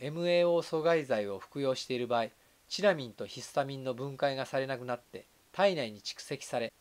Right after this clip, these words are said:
交感神経が過剰に働きかけ、顔面紅潮、腹痛、頭痛、血圧の変動などを引き起こします。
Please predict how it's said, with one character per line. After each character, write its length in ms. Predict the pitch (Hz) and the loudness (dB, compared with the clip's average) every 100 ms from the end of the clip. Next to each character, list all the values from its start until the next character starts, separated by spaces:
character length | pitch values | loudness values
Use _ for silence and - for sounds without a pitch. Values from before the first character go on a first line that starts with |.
| _ - | _ 2
交 200 | 196 190 | 2 4
感 200 | 190 180 | 2 2
神 220 | - 185 147 | -4 -8 -6
経 200 | 113 101 | -6 -6
が 200 | 110 - | -10 -10
過 160 | - 135 | -6 -2
剰 160 | 165 | -2
に 120 | 165 | -4
働 360 | 147 151 151 143 | -6 0 0 0
き 60 | - | -6
か 120 | 127 | -8
け、 180 | - - _ _ _ _ - | -8 -20 _ _ _ _ -4
顔 140 | 160 | -2
面 320 | 170 175 170 | 0 -2 -2
紅 240 | 156 170 156 | 0 0 0
潮、 280 | 113 90 - _ _ _ | -4 -8 -12 _ _ _
腹 280 | - - 147 | -12 -10 -10
痛、 380 | - 143 143 - _ _ | -6 -6 -6 -10 _ _
頭 100 | 127 | -18
痛、 340 | - 143 143 - _ | -10 -8 -8 -10 _
血 280 | - 147 - | -12 -4 0
圧 180 | 160 160 | 0 0
の 100 | 156 | -6
変 280 | 143 156 151 | -4 -6 0
動 140 | 151 | 2
な 120 | 151 147 | 2 4
ど 160 | 147 | 2
を 60 | 123 | 0
引 60 | |
き 40 | - | -4
起 140 | 120 101 | -8 -8
こ 120 | 101 | -10
し 120 | - | -10
ま 120 | 90 | -12
す。 200 | - - | -14 -20